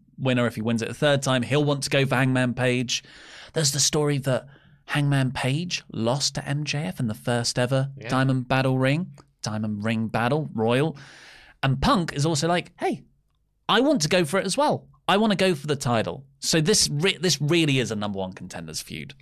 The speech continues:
Speaker 2: Which is interesting as well, because Punk has never been so, like, he sort of said to himself, "I was thinking of entering into the Eliminator tournament after Moxley
Speaker 1: Hmm.
Speaker 2: got taken out of it," but he was so, he was preoccupied by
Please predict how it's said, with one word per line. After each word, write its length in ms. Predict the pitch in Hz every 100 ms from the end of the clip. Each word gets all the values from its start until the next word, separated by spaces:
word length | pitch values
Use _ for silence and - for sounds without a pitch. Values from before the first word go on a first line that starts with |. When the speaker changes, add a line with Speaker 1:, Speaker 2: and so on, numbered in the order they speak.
| - -
Speaker 2:
Which 120 | - 220
is 80 |
interesting 380 | 277 320 294 -
as 60 | 240
well, 100 | 262
because 240 | 180 202
Punk 260 | - 226 240
has 140 | 202
never 240 | 175 190 196
been 240 | 180 170
so, 220 | 139 160
like, 420 | 147 131 135 - -
he 140 | - 180
sort 260 | - 277 277
of 160 | 185 -
said 260 | - 214 220
to 100 | 147
himself, 300 | 135 120 123
"I 40 |
was 120 | 120 120
thinking 300 | 143 135 127
of 80 |
entering 340 | 117 117 123 120
into 220 | 110 113
the 300 | 113 107 110 _
Eliminator 480 | 123 120 117 110 -
tournament 540 | - 123 113 95 92 -
after 480 | 110 104 - 117 101
Moxley 760 | 101 123 123 - - 98 90 -
Speaker 1:
Hmm. 220 | 131 127 104
Speaker 2:
got 140 | -
taken 320 | - 110 110
out 220 | 110 110 -
of 160 | 98
it," 140 | 92 90
but 80 | 107
he 80 |
was 180 | 104 107
so, 100 | -
he 140 | 120 135
was 100 | 135
preoccupied 380 | 147 156 139 113
by 140 | 113